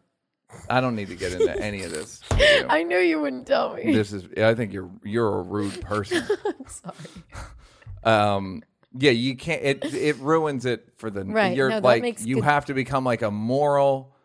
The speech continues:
Speaker 2: You're a good guy.
Speaker 1: outrage. Yeah. So I just kept it hidden. Um,
Speaker 2: It was, it's so dense,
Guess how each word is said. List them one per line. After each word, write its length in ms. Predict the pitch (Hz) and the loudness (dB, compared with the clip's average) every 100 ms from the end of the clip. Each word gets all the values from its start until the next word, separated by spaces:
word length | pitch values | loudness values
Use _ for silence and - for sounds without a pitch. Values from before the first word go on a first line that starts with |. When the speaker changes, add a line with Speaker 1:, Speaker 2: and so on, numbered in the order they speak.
| _ | _
Speaker 2:
You're 180 | 190 294 | -6 -4
a 20 | |
good 60 | 254 | 2
guy. 180 | 240 127 | 4 4
Speaker 1:
outrage. 640 | - 151 165 175 160 - - | 4 2 0 -2 -8 -18 -4
Yeah. 340 | 135 110 80 | 2 2 0
So 160 | - 120 | -2 0
I 100 | 113 | 0
just 260 | 117 - | -2 -6
kept 320 | - 135 120 120 | 0 2 2 -2
it 240 | 107 - _ _ _ _ | -4 -4 _ _ _ _
hidden. 440 | 104 107 92 76 - _ _ _ _ _ _ _ | -6 -4 -4 -6 -14 _ _ _ _ _ _ _
Um, 760 | 117 117 113 110 107 107 110 - _ _ _ _ _ _ _ _ _ _ _ _ _ - | 2 2 2 0 -4 -8 -12 -16 _ _ _ _ _ _ _ _ _ _ _ _ _ -2
Speaker 2:
It 220 | 214 208 | 0 0
was, 540 | 208 208 202 202 180 196 - _ _ _ _ _ _ _ | 0 2 2 0 -4 -8 -10 _ _ _ _ _ _ _
it's 440 | 226 226 - - - _ _ _ _ | -2 -2 -2 -8 -8 _ _ _ _
so 340 | - - 254 226 | -2 6 6 4
dense, 680 | 147 180 185 240 - - | 0 -4 -4 -8 -10 -14